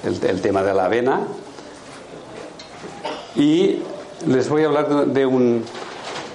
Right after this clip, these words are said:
de un cereal, lo tienen aquí presente,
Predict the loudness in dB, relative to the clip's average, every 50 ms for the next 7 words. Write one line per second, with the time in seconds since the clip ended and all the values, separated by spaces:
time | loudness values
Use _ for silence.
0 | -14 -12 -10 -2 0 2 4 4 2 2 2 4 4 4 4 4 4 2 0 -2
1 | -4 -6 -10 -12 -16 -18 -10 -6 -2 0 2 2 2 2 2 0 0 0 0 0
2 | 2 0 0 0 0 0 -2 -2 -2